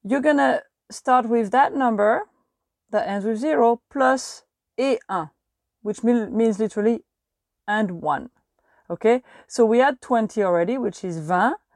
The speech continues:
So we're gonna say vingt et un, vingt et un, twenty and one, which is twenty-one. Okay, and then we go very simply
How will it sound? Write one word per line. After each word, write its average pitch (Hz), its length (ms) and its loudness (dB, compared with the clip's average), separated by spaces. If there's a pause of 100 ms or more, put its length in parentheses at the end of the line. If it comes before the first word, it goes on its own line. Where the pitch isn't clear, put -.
(200)
So 240 140 -4
we're 247 80 2
gonna 254 120 4
say 254 200 0
vingt 254 360 0
et 254 260 0
un, 156 260 -8 (560)
vingt 208 380 -4 (200)
et 226 300 4
un, 160 200 -10 (200)
twenty 214 420 -6
and 196 260 -4
one, - 240 -6 (280)
which 226 220 -6
is 180 100 -8
twenty-one. 180 500 -8 (220)
Okay, 208 320 -8 (540)
and 262 200 4
then 339 160 6
we 349 120 0
go 262 200 0
very 294 300 0
simply 220 680 -4